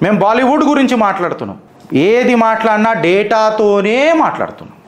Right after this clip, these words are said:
మొన్న మేము పులుల గురించి కూడా మాట్లాడినాం, వన్య ప్రాణుల గురించి కూడా మాట్లాడినాం, ఈ అడవిల గురించి కూడా మాట్లాడినాం. డేటాతోనే మాట్లాడుతున్నాం.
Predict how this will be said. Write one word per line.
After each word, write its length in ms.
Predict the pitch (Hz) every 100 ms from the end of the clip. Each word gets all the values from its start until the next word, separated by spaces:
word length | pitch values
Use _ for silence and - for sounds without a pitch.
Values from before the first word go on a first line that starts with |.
| - -
మొన్న 140 | 165 220
మేము 160 | 233
పులుల 340 | 240 269 285 269
గురించి 220 | 269 247
కూడా 180 | 247 220
మాట్లాడినాం, 460 | 190 - 120 87 - - 139
వన్య 260 | 196 254
ప్రాణుల 500 | 247 220 254 269 269
గురించి 220 | 269 247
కూడా 180 | 247 247
మాట్లాడినాం, 480 | 220 202 185 131 98 - - - 170
ఈ 280 | 214 233 -
అడవిల 440 | 226 247 294 294
గురించి 240 | 285 277 269
కూడా 160 | 262
మాట్లాడినాం. 500 | 240 214 - 143 98 - - - 110
డేటాతోనే 880 | 120 165 180 175 156 156 156 147 147
మాట్లాడుతున్నాం. 680 | 170 135 120 117 98 - 87